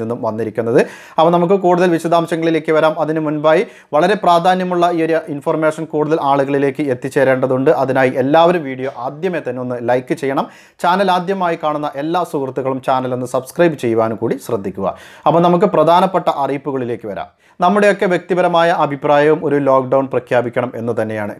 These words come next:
കാരണം ഒരു സാമ്പത്തിക പ്രശ്നങ്ങളൊക്കെ സാധാരണക്കാരായിട്ടുള്ള ആളുകൾക്ക് ഉണ്ടാവുമെങ്കിലും ഇപ്പോൾ ജീവൻ നിലനിർത്തുക എന്നുള്ളതിന് മാത്രമാണ് പ്രാധാന്യം. കാരണം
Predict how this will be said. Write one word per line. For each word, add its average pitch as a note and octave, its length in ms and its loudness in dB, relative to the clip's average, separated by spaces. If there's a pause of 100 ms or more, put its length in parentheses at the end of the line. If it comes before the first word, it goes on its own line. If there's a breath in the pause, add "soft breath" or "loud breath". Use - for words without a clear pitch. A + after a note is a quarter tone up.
കാരണം C3+ 300 2 (320 loud breath)
ഒരു F#3+ 160 6
സാമ്പത്തിക E3+ 500 2 (140)
പ്രശ്നങ്ങളൊക്കെ D3+ 600 -2 (100)
സാധാരണക്കാരായിട്ടുള്ള C3+ 920 2 (120)
ആളുകൾക്ക് A#2+ 420 -2 (100)
ഉണ്ടാവുമെങ്കിലും A#2 600 2 (340 loud breath)
ഇപ്പോൾ F#3+ 180 4 (160)
ജീവൻ F#3 300 4 (140)
നിലനിർത്തുക D3+ 640 2
എന്നുള്ളതിന് C3 520 -2
മാത്രമാണ് C3+ 680 2
പ്രാധാന്യം. F#2+ 460 -4 (260)
കാരണം E3+ 280 2